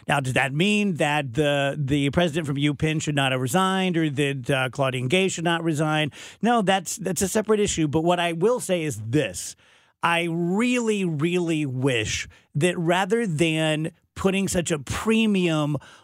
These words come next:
on getting somebody and then canceling them, I wish we put that same premium on people just learning.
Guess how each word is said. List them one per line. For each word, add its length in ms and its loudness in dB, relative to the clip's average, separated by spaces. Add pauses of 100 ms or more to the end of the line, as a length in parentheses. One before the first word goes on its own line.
on 460 -2
getting 400 2
somebody 720 0 (300)
and 200 0
then 220 0
canceling 880 0
them, 400 -2 (360)
I 120 2
wish 260 0
we 120 -2
put 280 0
that 220 0
same 460 0
premium 680 0
on 360 0
people 400 0
just 420 -2 (100)
learning. 640 -2